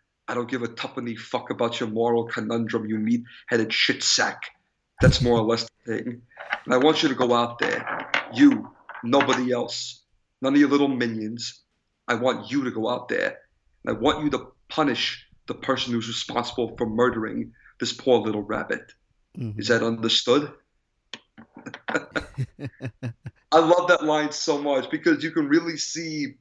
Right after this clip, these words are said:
Speaker 1: the ruthlessness of this character.
Speaker 2: Mm-hmm. Yeah, this was, um, this is a movie about, like,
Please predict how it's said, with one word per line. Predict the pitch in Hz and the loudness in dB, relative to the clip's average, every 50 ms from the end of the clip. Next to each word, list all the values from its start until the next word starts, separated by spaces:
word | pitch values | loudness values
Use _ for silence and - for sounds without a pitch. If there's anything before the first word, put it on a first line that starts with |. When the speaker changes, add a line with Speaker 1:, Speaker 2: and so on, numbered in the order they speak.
| _ _ _ _ _ _ - | _ _ _ _ _ _ 4
Speaker 1:
the | 160 156 | 4 4
ruthlessness | 143 127 143 165 165 - - - 139 127 - - 135 120 113 113 - - - - - _ _ _ _ _ _ - | 4 4 0 -4 -4 -4 -8 -6 -6 -6 -4 -4 -6 -6 -6 -6 -10 -12 -12 -14 -16 _ _ _ _ _ _ 0
of | 143 139 - | 0 0 2
this | 143 139 139 | 0 0 0
character. | - - 143 135 127 117 113 - - 123 - 131 - - _ _ _ _ _ _ _ _ _ _ _ - - _ _ - _ - | 0 2 4 4 4 4 2 -2 -2 -2 -2 -2 -2 -6 _ _ _ _ _ _ _ _ _ _ _ -20 -20 _ _ -20 _ -10
Speaker 2:
Mm-hmm. | 160 127 120 120 120 131 131 - - _ _ _ _ _ _ _ _ _ _ _ _ _ _ _ _ _ _ _ _ _ _ _ _ _ _ _ _ _ _ _ _ - _ - - _ _ - _ _ - - _ - _ _ - - _ _ _ _ _ _ _ _ _ _ | -8 -8 -6 -6 -6 -8 -8 -10 -12 _ _ _ _ _ _ _ _ _ _ _ _ _ _ _ _ _ _ _ _ _ _ _ _ _ _ _ _ _ _ _ _ -20 _ -20 -20 _ _ -20 _ _ -20 -20 _ -20 _ _ -20 -20 _ _ _ _ _ _ _ _ _ _
Yeah, | - 123 117 113 104 101 | -2 0 2 2 2 2
this | 101 107 113 - - | 0 0 0 -2 0
was, | 143 131 131 123 113 110 | 0 2 2 2 2 2
um, | 110 104 104 101 98 101 101 98 104 117 - - - | 2 4 4 4 2 0 0 -2 -4 -6 -10 -10 -6
this | - 175 | -6 -2
is | 220 247 | 0 2
a | |
movie | 196 156 156 165 151 135 135 123 | 4 6 8 8 8 8 6 6
about, | 113 110 113 110 110 87 | 6 4 4 2 2 0
like, | 110 110 110 - | -2 -4 -6 -6